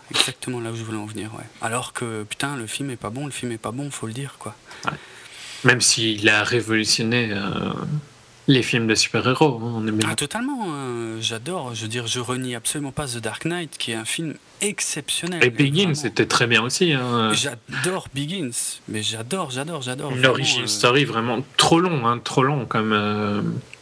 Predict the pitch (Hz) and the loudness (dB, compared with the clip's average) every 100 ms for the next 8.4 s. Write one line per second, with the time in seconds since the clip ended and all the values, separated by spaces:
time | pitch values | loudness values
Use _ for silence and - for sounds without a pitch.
0 | - - - - - - - - - - | -14 -14 -14 -16 -16 -20 -20 -20 -20 -20
1 | - - 127 131 131 127 131 135 135 117 | -6 2 2 2 -2 -2 2 4 2 0
2 | 117 113 110 - - 117 107 107 98 101 | 0 0 0 -4 0 2 2 0 0 0
3 | 104 104 110 139 - - - - - - | 0 0 -4 -8 -12 -20 -20 -20 -10 -6
4 | 127 127 135 139 131 120 117 120 120 117 | -4 -4 -4 -6 -6 -6 -6 -4 -4 -2
5 | 120 135 - 165 160 139 123 131 147 151 | -4 -4 -4 -4 -4 -6 -6 -4 -4 -2
6 | 147 143 - 135 - 143 - 120 120 120 | -4 -6 -8 -8 -8 -6 -6 -6 -6 -6
7 | 123 120 117 - 117 - - - 143 - | -6 -6 -6 -8 -6 -6 -8 -6 -6 -6
8 | - - - | -8 -10 -12